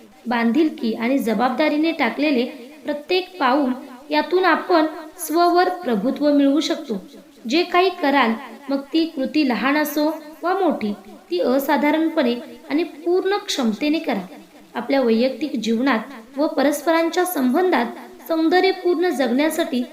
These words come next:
नेहमीच प्रयत्नशील राहा. आपले मन म्हणाल तर आपले सच्चे गुलाम असते, तर कधी कधी ते एखाद्या रिंगमास्टरसारखे रुद्रावतारही धारण करते. जेव्हा तुम्ही अकारण आणि विनाकारण विलक्षण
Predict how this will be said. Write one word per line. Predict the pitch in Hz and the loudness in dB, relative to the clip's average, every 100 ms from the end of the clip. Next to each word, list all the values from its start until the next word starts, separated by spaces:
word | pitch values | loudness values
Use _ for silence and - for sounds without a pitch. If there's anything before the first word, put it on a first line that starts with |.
| - - 240 | -16 -10 0
नेहमीच | 240 233 294 339 - - | 2 4 4 2 0 -4
प्रयत्नशील | 240 220 - 262 - 320 | 0 0 0 -2 0 0
राहा. | 269 180 - - - - - - - | -2 -4 -10 -20 -20 -20 -20 -20 -14
आपले | 226 269 269 | -6 0 2
मन | 240 254 | 2 2
म्हणाल | 285 269 269 269 | 4 4 2 0
तर | 269 277 - - - - | -2 -4 -6 -18 -16 -12
आपले | 233 294 | -4 -2
सच्चे | 294 269 - - 330 | 0 -2 -2 -2 0
गुलाम | 220 226 269 294 | 2 2 2 2
असते, | 294 - 226 202 - - - | 0 -2 -4 -4 -10 -16 -6
तर | 311 | -6
कधी | - 269 330 302 302 320 262 330 | 0 2 4 2 0 -12 -8 -2
कधी | 320 370 | 0 2
ते | 381 | 2
एखाद्या | 349 269 311 339 320 285 - 277 - | 2 2 2 2 2 0 -2 -14 -4
रिंगमास्टरसारखे | 277 349 359 359 359 359 339 359 339 247 277 277 - - | -2 2 2 0 -2 -4 -2 0 0 2 0 -2 -12 -6
रुद्रावतारही | 226 196 247 294 294 294 302 403 | -4 0 2 2 2 2 2 0
धारण | 208 202 277 | -2 -2 0
करते. | 294 294 202 - - - - - - - | 0 -2 -4 -8 -12 -20 -20 -20 -18 -8
जेव्हा | 220 226 240 | -2 0 0
तुम्ही | 254 277 302 277 285 285 - | 0 2 2 2 -2 -14 -8
अकारण | 269 294 330 285 226 208 - | -2 0 2 2 2 0 -2
आणि | 262 | 0
विनाकारण | 262 254 285 330 349 240 233 - - - | 0 2 2 2 2 0 -2 -8 -18 -10
विलक्षण | 262 311 359 - 381 | -2 0 0 0 -2